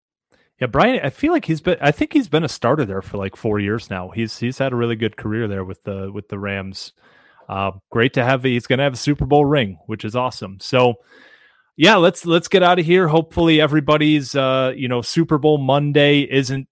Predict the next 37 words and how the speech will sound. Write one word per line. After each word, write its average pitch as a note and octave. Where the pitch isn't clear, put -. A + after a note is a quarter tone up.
as B2+
terrible C3
as B2
it B2+
<laughs> G#2+
is A#2
a C#3
lot A#2+
of B2
years. A2+
Hopefully B2
the A#2+
hangover A#2+
isn't A#2
too B2+
bad. A2
Hopefully A#2
the A#2
work A#2
is, A2
you A2
got A#2
a A#2+
light A#2
load A#2
today. A2
And, A2
uh, G#2+
if -
you're A2+
listening G#2+
today, G#2
and, G2+
and G#2+
hopefully G#2
the A2+
week D3+